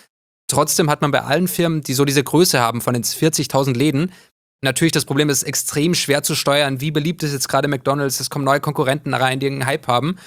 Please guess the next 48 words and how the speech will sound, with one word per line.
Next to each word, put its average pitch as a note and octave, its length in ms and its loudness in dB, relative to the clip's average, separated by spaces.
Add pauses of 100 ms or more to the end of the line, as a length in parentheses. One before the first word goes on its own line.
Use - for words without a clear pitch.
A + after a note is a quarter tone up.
(240)
Und B2+ 140 0
das C3+ 140 0
hat - 100 -2
man D3 100 4
in C#3 40 2
den C3+ 40 0
letzten C3+ 240 0
Jahren C3 120 0
schon C3+ 140 -2
auch C#3 160 2
gesehen. D#3+ 360 2 (300)
McDonald's C#3+ 440 2
hatte D3+ 140 0
schon D#3 240 2
Schwierigkeiten, D3+ 760 0
das C3+ 200 -2
Wachstum C#3+ 340 0
vor C#3 140 -4
allem C#3 140 0
in C3+ 80 -2
bestehenden C3+ 400 0
Läden. A#2+ 340 0 (420)
Und C3 60 0
ich B2+ 100 -2
glaub, C3+ 140 0
das C#3 140 2
ist - 40 0
auch C#3+ 80 0
so - 140 -2
eine C3+ 200 2 (360)
Kennzahl, D3+ 380 2
wo C#3 60 0
wir C3+ 80 4
ganz C#3 220 -2
zentral C#3 400 0
drüber C3 200 0
sprechen D3+ 360 0
werden. B2 380 2
Wenn B2+ 160 -4
so C3 120 0
Restaurantfirmen C#3 640 2
ihr B2 60 -2
Wachstum D3+ 280 -2
angeben, E3+ 360 -2
gibt's D3+ 180 -6
immer C3+ 160 0
zwei C3+ 200 0
Zahlen. E3+ 460 -2